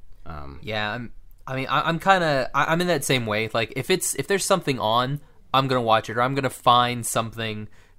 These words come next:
Speaker 2: to watch. Like,
Speaker 1: Mm-hmm.
Speaker 2: the majority of my stuff, like, if I'm editing or anything, I'm gonna put on people playing video games. Like, I'll put a Let's Play or something on.
Speaker 1: Yeah.
Speaker 2: 'Cause I'm like,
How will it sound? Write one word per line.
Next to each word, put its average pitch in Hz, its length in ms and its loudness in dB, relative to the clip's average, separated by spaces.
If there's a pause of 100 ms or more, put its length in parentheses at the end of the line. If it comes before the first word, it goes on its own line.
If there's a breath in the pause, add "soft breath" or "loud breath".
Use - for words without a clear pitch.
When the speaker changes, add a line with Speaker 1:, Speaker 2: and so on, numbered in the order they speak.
Speaker 2:
to 123 200 0
watch. 101 480 0
Like, 127 180 2
Speaker 1:
Mm-hmm. 117 320 -4
Speaker 2:
the 135 80 4
majority 151 560 4
of 147 100 0
my 131 180 4
stuff, 127 360 2
like, 120 180 -2
if 120 140 -4
I'm 147 220 4
editing 127 440 -2
or 135 140 -2
anything, 147 460 0 (280 loud breath)
I'm 143 200 6
gonna 147 160 2
put 147 180 2
on 131 160 6
people 131 300 -4
playing 113 340 -4
video 135 360 2
games. 151 380 0
Like, 113 160 -2
I'll 123 120 2
put 143 160 0
a 123 40 2
Let's 110 300 -2
Play 135 280 0
or 131 80 -2
something 139 380 -2
on. 139 300 4
Speaker 1:
Yeah. 165 280 -2
Speaker 2:
'Cause 131 140 -6
I'm 131 60 -2
like, 131 160 -2